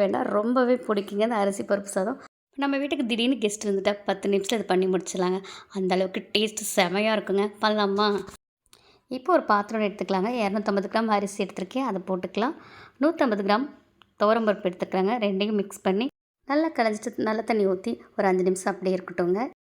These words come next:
இப்போ ஒரு குக்கர் எடுத்துக்கலாம். அதுல மூணு டீஸ்பூன் எண்ணெய் ஊத்திக்கோங்க. கொஞ்சமா கடுகு, கடுகு பொரிஞ்சோன்னா ஒரே ஒரு பட்டை, ரெண்டே ரெண்டு கிராம்பு போட்டுக்கோங்க.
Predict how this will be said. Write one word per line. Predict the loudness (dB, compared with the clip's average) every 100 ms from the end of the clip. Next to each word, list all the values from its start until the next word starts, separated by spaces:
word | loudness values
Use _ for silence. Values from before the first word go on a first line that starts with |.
| _ _ _ _
இப்போ | 0 0
ஒரு | 0
குக்கர் | 0 0 2
எடுத்துக்கலாம். | -2 -6 -4 -2 -2 -2
அதுல | -2 0 0
மூணு | -2 -2
டீஸ்பூன் | -4 -2 -2 0
எண்ணெய் | 0 0
ஊத்திக்கோங்க. | -2 -4 -4 -2 -4 -8 -4
கொஞ்சமா | -2 0 -2 -2 -2
கடுகு, | -2 -2 -2 0 -2 -2 -8 _ _ _ _ _ -4
கடுகு | -2 -2
பொரிஞ்சோன்னா | -2 -2 -2 0
ஒரே | 0 0 -2
ஒரு | -2
பட்டை, | -4 0 -2 2
ரெண்டே | 2 2 0
ரெண்டு | -2 -4
கிராம்பு | -4 -2 -2
போட்டுக்கோங்க. | -6 -8 -4 -2 0